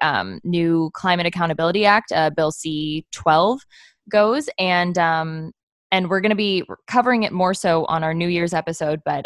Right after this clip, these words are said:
I'm curious to see where the hydrogen strategy goes as well. And I'm gonna be paying attention to these because, uh, although they were all introduced, um, there is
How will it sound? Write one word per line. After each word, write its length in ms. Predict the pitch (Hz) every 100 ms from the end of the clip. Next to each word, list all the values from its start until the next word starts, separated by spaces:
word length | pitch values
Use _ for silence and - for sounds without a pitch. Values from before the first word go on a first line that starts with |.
| -
I'm 220 | 156 165
curious 260 | 226 220 247
to 80 |
see 140 | 247 247
where 220 | 233 220
the 140 | 190
hydrogen 920 | 180 - 170 175 170 170 139 76 73 175
strategy 560 | - - 101 131 165
goes 300 | 147 151 156
as 180 | 156 151
well. 300 | 156 151 151 - - - - -
And 180 | 185
I'm 320 | 180 175 175 175 _ -
gonna 200 | 196 233
be 80 | 285
paying 200 | 285 262
attention 380 | 240 240 208 208
to 60 |
these 180 | 196 190
because, 680 | - 196 196 170 170 165 170 -
uh, 240 | 165 156 151
although 320 | 180 185 185
they 120 | 190 202
were 140 | 190
all 140 | 180
introduced, 600 | - 180 180 165 262 - - 170
um, 400 | 160 160 160 -
there 360 | 160 175 175 -
is 560 | 175 175 175 175 170